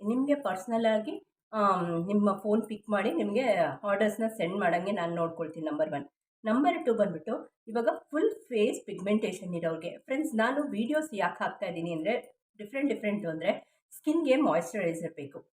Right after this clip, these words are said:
ನಂಬರ್ ಒನ್, ವಿತೌಟ್, ಆ, ಕೆಮಿಕಲ್ಸ್, ಓಕೆನಾ? ನಮ್ಮ ಮನೇಲಿರೋ ಪದಾರ್ಥಗಳಲ್ಲೇ ಮಾಡೋದು ಆರ್ಗ್ಯಾನಿಕ್ ಪ್ರಾಡಕ್ಟ್ಸಿಂದ. So ನಾನೇನು ಹೇಳ್ತಿದ್ದೀನಿ ಅಂದ್ರೆ, ನಿಮ್ಗೆ ಫುಲ್,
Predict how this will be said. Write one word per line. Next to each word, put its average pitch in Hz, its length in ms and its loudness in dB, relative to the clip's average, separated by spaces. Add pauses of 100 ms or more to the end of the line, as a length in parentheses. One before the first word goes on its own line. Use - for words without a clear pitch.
ನಂಬರ್ 170 300 -2
ಒನ್, 156 160 -2 (380)
ವಿತೌಟ್, 302 500 4
ಆ, 190 120 6
ಕೆಮಿಕಲ್ಸ್, 185 720 -6
ಓಕೆನಾ? 196 600 -6
ನಮ್ಮ 208 240 0
ಮನೇಲಿರೋ 233 420 0 (360)
ಪದಾರ್ಥಗಳಲ್ಲೇ 196 760 0
ಮಾಡೋದು 160 480 2
ಆರ್ಗ್ಯಾನಿಕ್ 180 540 -2
ಪ್ರಾಡಕ್ಟ್ಸಿಂದ. 147 520 -6 (220)
So 277 120 0
ನಾನೇನು 285 380 4
ಹೇಳ್ತಿದ್ದೀನಿ 170 460 -2
ಅಂದ್ರೆ, 175 420 -4 (140)
ನಿಮ್ಗೆ 240 340 2
ಫುಲ್, 330 260 2